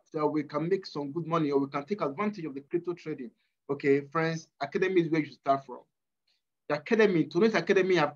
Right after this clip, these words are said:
come, I mean, has come to demystify, okay, uh, the, the, the, the, the, the, the secret behind crypto trading. Friends, you'll find out it is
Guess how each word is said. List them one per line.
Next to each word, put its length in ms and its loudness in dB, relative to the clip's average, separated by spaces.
come, 300 2
I 80 0
mean, 200 2
has 280 2
come 200 2
to 60 4
demystify, 1000 2
okay, 280 -2
uh, 320 8
the, 340 4
the, 280 -2
the, 300 0
the, 200 0
the, 300 -2
the, 240 0
the 80 0
secret 480 2
behind 520 4
crypto 320 2
trading. 460 -4
Friends, 360 0
you'll 200 2
find 240 4
out 320 8
it 80 -4
is 120 -4